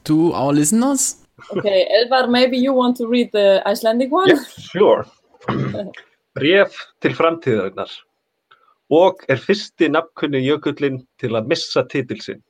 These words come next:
Speaker 3: Á næstu tvö hundruð árum er talið að allir jöklar landsins fari sömu leið. Þetta minnismerki er til vitnis um að við vitum hvað er að gerast og hvað þarf að gera. Aðeins þú veist hvort við gerðum eitthvað.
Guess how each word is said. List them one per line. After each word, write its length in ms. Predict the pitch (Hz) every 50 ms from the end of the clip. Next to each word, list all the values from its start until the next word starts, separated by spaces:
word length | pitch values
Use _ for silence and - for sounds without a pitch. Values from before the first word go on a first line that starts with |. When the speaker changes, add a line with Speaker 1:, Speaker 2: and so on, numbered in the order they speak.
| _ _ _ _ _ _ _ _ _ _ -
Speaker 3:
Á 80 | 117
næstu 320 | 127 139 143 - - 131 107
tvö 240 | - - 165 170 165 151
hundruð 320 | 156 147 139 135 135 -
árum 400 | 127 131 135 135 143 139 135 127 127 123
er 80 | 110 -
talið 320 | - 131 123 120 113 104
að 120 | 104 - 165
allir 360 | - - - 151 147 131 131 135
jöklar 320 | 135 - - - 127 117 123
landsins 560 | 123 123 123 - 127 120 127 - - - - _ _
fari 160 | 120 107 98
sömu 300 | - - 135 127 120 113
leið. 240 | 113 110 - - _ _ _ _ _ _ _ _ _ - - _ _ _ _ _ _ _
Þetta 280 | - 156 151 - - 135
minnismerki 680 | 131 151 160 170 160 160 - 160 147 - _ - 156 143 113
er 100 | 117 107 -
til 120 | 117 110 120
vitnis 540 | 151 151 - _ _ 147 143 131 - - - - _ _ _ 131
um 220 | 127 127 127 123 - -
að 180 | 113 107 104 101
við 100 | 104 135
vitum 320 | 165 170 - _ - 135 123
hvað 200 | - 131 117 110
er 80 | 107 104
að 80 | - 131
gerast 460 | 127 127 131 123 117 - - _ _ -
og 120 | 117 -
hvað 140 | 131 127 -
þarf 200 | 131 123 117 104
að 80 | 101 -
gera. 260 | 135 117 - - - - _ _ _ _ _ _ _ _ - _ _ _ _ _ _ _ _ _ _ _ _ -
Aðeins 360 | 139 151 160 160 147 - - -
þú 100 | - 175 170 156 127
veist 380 | 117 117 - - - _ _ _ _ _ -
hvort 180 | - 123 127 - -
við 100 | - 127
gerðum 260 | 120 113 107 101 101 101
eitthvað. 320 | - - - - - _